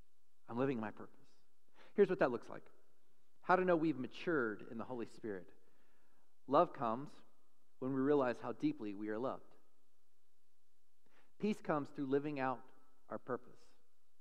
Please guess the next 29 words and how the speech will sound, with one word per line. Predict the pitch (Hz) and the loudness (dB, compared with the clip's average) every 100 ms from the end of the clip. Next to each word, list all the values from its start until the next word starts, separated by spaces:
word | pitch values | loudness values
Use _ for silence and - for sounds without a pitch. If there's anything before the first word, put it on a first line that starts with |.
| - - - - - - - - - - | -12 -12 -12 -12 -10 -10 -10 -10 -8 6
Patience | 196 190 180 - - - | 8 8 0 -6 -8 0
comes | 127 110 113 - - - - - - - - - - - - | 0 0 -4 -8 -12 -12 -12 -12 -12 -12 -12 -12 -12 -12 -10
when | - 120 | -4 2
we | |
have | 120 | 2
a | 104 | 2
kingdom | - 147 139 110 101 | -4 -2 -2 0 0
mindset. | 113 117 - - - - - - - - - - - - - - - - - | -2 -2 -6 -10 -10 -12 -12 -12 -12 -12 -12 -12 -12 -12 -12 -12 -12 -12 -8
Kindness | - 190 214 170 - | 6 8 8 4 2
comes | 160 143 143 | 2 2 0
when | 160 156 | 2 6
we | |
realize | 160 160 143 - - - - - - - 131 | 10 10 8 4 -6 -10 -10 -10 -10 -6 0
the | |
grace | 135 127 156 170 - - - - - | 2 8 8 8 2 -8 -10 -10 2
he | |
has | 143 101 | 2 6
given | 147 143 | 6 6
us | 104 - - - - - | 2 -4 -10 -10 -10 -10
and | 113 | -2
we | 113 | 0
afford | 107 131 110 | 2 2 2
other | 104 | 2
people | 110 101 95 | -2 -8 -6
grace, | 101 92 - - - | -8 -8 -12 -12 -12
et | - | -8
cetera, | - 123 104 95 107 - - | -4 0 0 -2 -8 -10 -12
et | - | -8
cetera, | 113 95 92 | -6 -6 -8